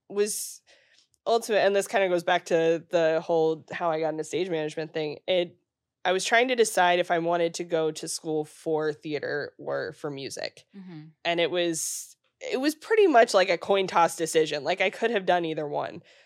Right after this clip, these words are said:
Speaker 1: But ultimately, I decided, you know, I can walk into a theater without a theater degree and have the experience to back me and be perfectly fine.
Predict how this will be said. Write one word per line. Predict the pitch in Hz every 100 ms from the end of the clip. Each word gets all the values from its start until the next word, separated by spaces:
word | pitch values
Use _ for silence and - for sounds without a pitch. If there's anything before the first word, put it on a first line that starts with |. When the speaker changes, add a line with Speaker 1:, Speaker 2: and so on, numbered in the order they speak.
| _
Speaker 1:
But | 185 202
ultimately, | 208 233 269 240 220 190 185 180
I | 175
decided, | 175 170 170 170 165 160 156 - _ _ _ _ _ _ _ _ - -
you | 190
know, | 175 -
I | 214
can | 247 254
walk | 233 226
into | 214 196 175
a |
theater | 170 170 165 156 143 - _ _ _
without | 180 175 165
a | 160
theater | 160 175 160
degree | 160 151 151 143 139 147 _ _ _ -
and | 165
have | - 202 180 165 160 151
the | 170 160
experience | - - 160 160 147 143 -
to |
back | 151 143 139 147
me | 156 147 143 143 _ _ _ _
and | 165 160 151 143 156 -
be | 156
perfectly | 151 156 151 156 147 151
fine. | 156 156 135 139